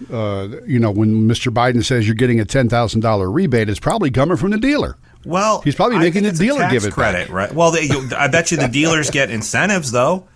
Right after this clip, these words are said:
Speaker 1: for se-, and then they turn around and they sell,
Speaker 2: Yeah.
Speaker 1: they sell it for twenty-five grand more.
Speaker 2: Well, we've talked about that,
Speaker 1: Cut.
Speaker 2: though, right? With, with
Speaker 1: Yeah.
Speaker 2: everything that's going to be better because we're taxing companies or we're doing this,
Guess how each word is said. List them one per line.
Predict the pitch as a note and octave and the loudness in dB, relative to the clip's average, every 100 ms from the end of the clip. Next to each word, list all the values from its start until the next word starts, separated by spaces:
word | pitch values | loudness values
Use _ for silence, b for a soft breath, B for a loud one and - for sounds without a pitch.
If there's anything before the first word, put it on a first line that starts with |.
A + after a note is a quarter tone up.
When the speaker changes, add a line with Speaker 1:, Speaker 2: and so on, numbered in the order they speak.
| b | b
Speaker 1:
for | - B2+ | -2 0
se-, | - C3 | 0 0
and | C#3+ | 0
then | D#3 | 2
they | F3 | 0
turn | E3 E3+ D3+ | 0 0 2
around | D#3 D#3 | 2 2
and | D#3+ | 0
they | D3+ | -2
sell, | - E3 D#3 D3+ | -2 0 2 2
Speaker 2:
Yeah. | D3+ E3 | 2 2
Speaker 1:
they | C3 | 0
sell | - D#3 | 2 2
it | D3+ | 0
for | D#3+ | -4
twenty-five | - D#3 D#3 D#3+ D#3+ | -2 -2 0 0 2
grand | E3 E3+ | 0 2
more. | F#3+ G3+ A2 - | 2 2 0 0
Speaker 2:
Well, | D#3 | 2
we've | D#3 | 2
talked | F3+ A#3 - | 2 -2 0
about | D3+ A#2 | 0 0
that, | G#2 | 0
Speaker 1:
Cut. | F#2+ | 0
Speaker 2:
though, | G#2 | 0
right? | F#2 G#2 C#3 | 2 2 2
With, | A2+ F#2+ | 0 0
with | A#2 | -2
Speaker 1:
Yeah. | - | 0
Speaker 2:
everything | D#3 F3+ F3 F3 D3+ | 0 0 2 2 2
that's | B2+ - | 0 0
going | C#3 C3+ | 2 2
to | A#2+ | 2
be | A2+ A#2+ | 0 0
better | A2 A2+ C#3+ C3+ | 0 0 2 2
because | A#2 A#2+ A2 | 0 0 0
we're | A2 | 0
taxing | G#2 A#2+ - A2 | 0 0 0 0
companies | C#3+ C3+ A#2 A2+ G2+ | 2 2 2 2 0
or | G2 | -2
we're | G#2 | 0
doing | A2+ G#2+ A2+ | 0 0 2
this, | E3 | 2